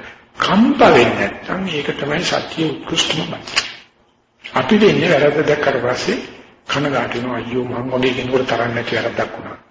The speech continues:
අසත්‍යමත් වුණා. ආනපනිය ඉන්නේ ගියාට මට හිතවිලි ආවා.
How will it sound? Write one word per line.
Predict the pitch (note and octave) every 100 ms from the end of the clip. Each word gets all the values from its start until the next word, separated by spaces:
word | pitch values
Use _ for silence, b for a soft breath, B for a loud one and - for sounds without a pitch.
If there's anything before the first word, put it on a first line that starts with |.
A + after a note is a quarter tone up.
| b b _
අසත්‍යමත් | - A#2 C#3 - B2 -
වුණා. | - - - - - _
ආනපනිය | C3 C3+ C3+ C#3 B2+
ඉන්නේ | B2+ C3
ගියාට | C3 B2+ B2
මට | A#2+ A#2+
හිතවිලි | - - D3 B2+ A#2
ආවා. | G#2+ - -